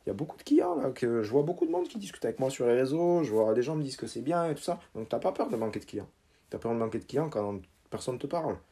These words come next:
ou quand on te dit que ton produit, il a un problème, parce qu'en fait, les seuls gens avec qui tu communiques, c'est les gens qui te disent que ton produit, il a un problème, parce qu'ils ont réellement un problème et qu'il faut le, le réparer.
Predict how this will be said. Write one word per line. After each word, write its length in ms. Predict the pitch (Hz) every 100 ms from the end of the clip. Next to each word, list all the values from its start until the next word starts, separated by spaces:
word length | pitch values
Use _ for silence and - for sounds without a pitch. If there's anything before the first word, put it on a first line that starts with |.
| _
ou 80 | 117
quand 240 | 104 104
on 40 | 101
te 120 | 98
dit 100 | 101
que 80 | -
ton 100 | 104
produit, 260 | - 104
il 60 | 120
a 40 |
un 60 | 104
problème, 300 | 87 127 147
parce 160 | - -
qu'en 180 | 98
fait, 180 | 92 117 -
les 100 | 104
seuls 240 | 95 110
gens 160 | 104 117
avec 120 | 107
qui 60 | -
tu 60 |
communiques, 300 | - 104 139
c'est 120 | - 101
les 60 |
gens 140 | 101 107
qui 100 | -
te 80 |
disent 140 | 107 104
que 80 | -
ton 140 | 110
produit, 280 | - 107 123
il 60 |
a 40 | 107
un 60 |
problème, 340 | 92 127 160 156 - -
parce 140 | 104 -
qu'ils 160 | 107
ont 40 | 101
réellement 260 | 98 98
un 40 | 95
problème 300 | 90 120 117
et 40 |
qu'il 100 | -
faut 120 | -
le, 200 | 107 95 -
le 100 | 104
réparer. 400 | 95 104 139